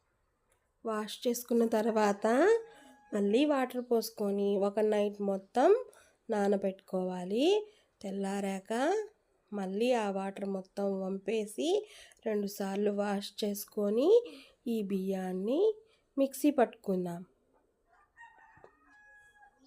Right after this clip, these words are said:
కొంచెం వాటర్ పోసుకోవాలండి. పిండి అనేది మరీ మెత్తగా మిక్సీ పట్టకూడదు. కొంచెం బరగ్గా ఉంటే మినపట్టుకి చాలా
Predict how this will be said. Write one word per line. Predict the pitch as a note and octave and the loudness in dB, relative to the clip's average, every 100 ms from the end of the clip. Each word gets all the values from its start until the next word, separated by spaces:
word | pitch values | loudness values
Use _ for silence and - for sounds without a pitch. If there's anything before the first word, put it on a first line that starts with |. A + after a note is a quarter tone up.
| C4 A#3+ A3+ _ _ _ _ _ _ _ _ _ - | _ _ _ _ _ _ _ _ _ _ _ _ 0
కొంచెం | G#3+ G#3 G3+ A3+ A3 G#3+ | 2 4 2 2 2 0
వాటర్ | G3 G3 G3+ - | -2 -4 -6 -4
పోసుకోవాలండి. | F#3 - - F#3 F#3 F#3 F#3+ G3 A#3+ D4+ D#4+ - - _ - | -6 -6 -6 -4 -2 -2 -4 -2 0 -2 -4 -12 -20 _ -6
పిండి | A#3 G#3+ A3 | -4 -2 0
అనేది | A3 A3 A3+ C4+ F4+ A4 - - - | 0 0 0 0 2 0 -2 -20 -8
మరీ | A#3 G#3+ A3+ A3+ | -2 0 0 0
మెత్తగా | A3 - - G#3+ G#3+ C4 F4+ _ _ _ _ A3+ | -4 -10 -4 -2 0 -2 -4 _ _ _ _ -6
మిక్సీ | G3+ - A#3 A#3 | -6 -6 -6 -2
పట్టకూడదు. | A3+ A3 G#3 G#3+ G#3 C4+ F#4+ A4+ - _ _ _ - | -2 -2 -2 -2 -2 0 2 0 -4 _ _ _ -6
కొంచెం | A3 A3 G#3+ A#3+ A3+ G#3+ | -4 -4 -4 -6 -4 -4
బరగ్గా | G#3 G#3 G#3 G#3+ G#3+ G#3 | -2 -4 -4 -4 -4 -4
ఉంటే | G3+ G3+ C4 D#4+ F4 - | -4 -2 0 0 -2 -6
మినపట్టుకి | A3+ A3 G#3 G#3+ G#3 G3+ - C#4+ G4 A4+ - _ _ _ _ - | -4 -4 -4 -6 -6 -12 -6 -4 -2 -4 -10 _ _ _ _ -6
చాలా | A3 G#3 | -4 0